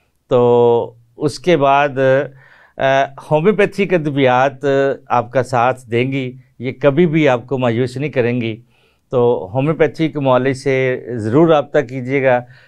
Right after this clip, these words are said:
अच्छा, किसी क्वैक से नहीं करना, होम्योपैथिक, क्वालिफाइड होम्योपैथिक डॉक्टर से रब्ता करना है।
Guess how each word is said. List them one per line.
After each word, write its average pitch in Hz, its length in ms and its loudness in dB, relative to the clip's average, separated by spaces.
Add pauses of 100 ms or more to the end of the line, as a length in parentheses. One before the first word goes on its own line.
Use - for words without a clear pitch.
(140)
अच्छा, 143 440 -2
किसी 135 320 -6
क्वैक 156 400 2
से 180 160 -2
नहीं 170 140 -2
करना, 156 360 0
होम्योपैथिक, 147 800 -2 (540)
क्वालिफाइड 156 560 0
होम्योपैथिक 131 520 -4
डॉक्टर 123 260 -4
से 135 160 -6
रब्ता 113 300 0
करना 143 300 -4
है। 151 280 0